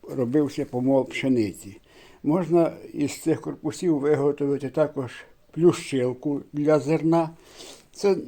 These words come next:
два найкращих варіанти, мені кажеться, плющилка і фреза. На плющ-, на плющилку потрібно всі чотири корпуси, а на фрезу тільки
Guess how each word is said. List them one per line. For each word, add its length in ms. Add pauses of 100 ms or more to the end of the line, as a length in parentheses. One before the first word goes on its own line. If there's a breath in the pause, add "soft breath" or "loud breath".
(320)
два 420
найкращих 800
варіанти, 540
мені 220
кажеться, 500
плющилка 840
і 100
фреза. 520 (960 loud breath)
На 140
плющ-, 480
на 240
плющилку 680
потрібно 760 (340 loud breath)
всі 260
чотири 460
корпуси, 600
а 80
на 100
фрезу 500
тільки 520